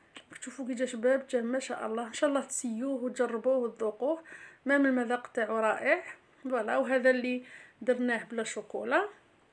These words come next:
فوالا، طاب حمار، طاب تخي تخي بيان. هنا درت له شويه معجون، آه، من الفوق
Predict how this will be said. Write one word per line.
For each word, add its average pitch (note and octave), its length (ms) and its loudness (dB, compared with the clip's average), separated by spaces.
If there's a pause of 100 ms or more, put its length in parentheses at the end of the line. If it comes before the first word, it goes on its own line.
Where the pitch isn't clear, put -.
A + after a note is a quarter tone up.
(100)
فوالا، B3 380 -2 (680)
طاب A#3+ 360 6
حمار، A#3+ 420 -2
طاب A3 300 -2
تخي - 220 -4
تخي B3 200 -4
بيان. G#3 420 -4 (360)
هنا C4 220 4
درت B3+ 240 -2
له B3 100 -2
شويه B3 280 -2
معجون، A3+ 480 -4 (340)
آه، G#3 460 -2
من G#3+ 120 -6
الفوق D4 440 -2